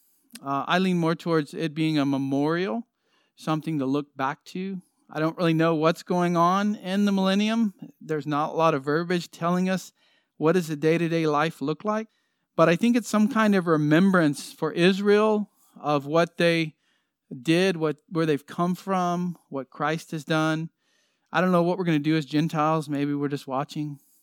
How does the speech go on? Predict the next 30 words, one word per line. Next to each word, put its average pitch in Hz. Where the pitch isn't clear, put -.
We've 135
never 143
seen 143
that 131
happen 135
before. 143
I 143
have 170
to 151
deal, 156
though, 147
with 143
these 143
texts 151
and 135
try 160
to 147
fit -
them 147
in. 135
Let's 175
go 233
back 180
and 160
just 156
look 151
briefly 151
there 147
at, 139
um, 127